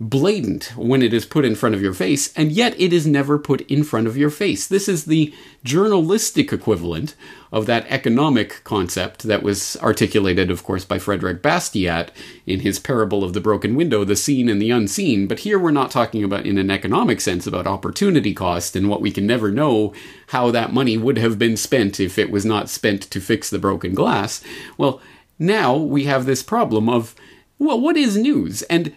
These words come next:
just because this particular event is not being reported as news, does that mean it is unimportant?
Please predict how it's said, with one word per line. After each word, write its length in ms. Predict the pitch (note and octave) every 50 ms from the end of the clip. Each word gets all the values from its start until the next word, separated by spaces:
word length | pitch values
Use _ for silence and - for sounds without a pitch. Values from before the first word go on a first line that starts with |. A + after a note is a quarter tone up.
| _
just 240 | - - A3+ A#3+ A#3+
because 380 | - B3 - G3+ F3+ D#3+ C#3 C#3
this 400 | D#3+ G3+ G#3+ - - - - _ _ _ -
particular 600 | - E3+ E3+ - - B3 A#3+ - G#3+ F#3 F3+ E3+
event 260 | D#3+ D3+ F3 F3+ D#3+
is 100 | D3 C3
not 180 | D3 D3 D3 -
being 220 | D3+ C#3+ C3+ B2
reported 400 | A#2+ A#2+ - E3 E3 C#3+ C3 A#2
as 100 | A#2 G#2+
news, 240 | C3+ E3 G3+ D#3+ -
does 160 | - A#2 G#2+
that 140 | C#3 C#3+ D3
mean 200 | C3+ B2+ A#2+ G#2+
it 120 | G2 F2+
is 120 | F#2+ F2+ F#2
unimportant? 760 | E2+ F2 F2 E2 D#2+ - - F#2+ F2+ E2+ - A3 C#4+ C#4